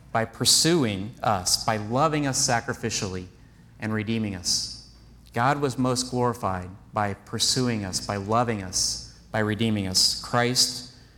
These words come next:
is our life. So what about us? What about you?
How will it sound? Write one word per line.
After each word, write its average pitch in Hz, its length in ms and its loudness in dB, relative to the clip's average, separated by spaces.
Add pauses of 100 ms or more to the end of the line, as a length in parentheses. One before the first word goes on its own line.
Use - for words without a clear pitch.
(140)
is 107 140 -2
our 107 120 4
life. 98 500 -4 (2000)
So 127 200 2
what 139 460 -2
about 135 420 2 (300)
us? - 640 0 (380)
What 131 160 -2
about 135 240 0
you? 127 280 2